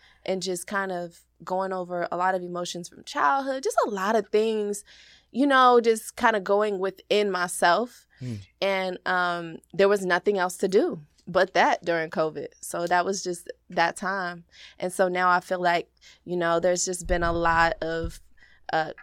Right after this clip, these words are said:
Speaker 1: personal growth. So this year is, this year has been pretty amazing.
Speaker 2: What was the biggest, uh, part of the growth for you? What was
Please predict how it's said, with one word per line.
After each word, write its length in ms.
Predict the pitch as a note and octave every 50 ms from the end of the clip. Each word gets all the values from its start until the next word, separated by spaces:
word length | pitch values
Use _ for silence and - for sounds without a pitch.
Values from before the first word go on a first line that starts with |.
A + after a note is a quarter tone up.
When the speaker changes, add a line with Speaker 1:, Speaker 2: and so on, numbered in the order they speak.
| - _ _ _ _ _ _ _ _ _ _ -
Speaker 1:
personal 480 | - - A3 G3 - - F3 E3 D#3+ D#3+
growth. 260 | - C3 - - - _ _ _ _ _ _ _ _ _ _
So 320 | - - - - - - -
this 260 | - F#3+ G3 - -
year 200 | F#3 F3 E3+ E3+
is, 380 | E3+ E3 - - - - - - - - - - - - - -
this 180 | - F#3+ -
year 120 | - F#3+ F#3
has 160 | F3 E3+ E3+
been 420 | - - E3+ E3+ E3 E3 E3 - - _ _ _ _
pretty 220 | - - F3 D#3+ E3
amazing. 400 | D#3+ D#3+ - - - - - -
Speaker 2:
What 120 | C#3+ D3+
was 100 | D#3+ D3
the 80 | C#3 B2+
biggest, 460 | G#2 C3 C#3 C#3 B2 C3 A#2+ - - -
uh, 220 | B2 B2 A#2+ A2
part 260 | G2+ - - B2 A#2+
of 80 | A#2 G#2+
the 60 | A2 G#2
growth 240 | - A2+ A2 G#2+
for 100 | - -
you? 160 | A2 G#2 G2+ G2
What 120 | A#2 A#2+
was 240 | A#2+ B2 A#2 A2+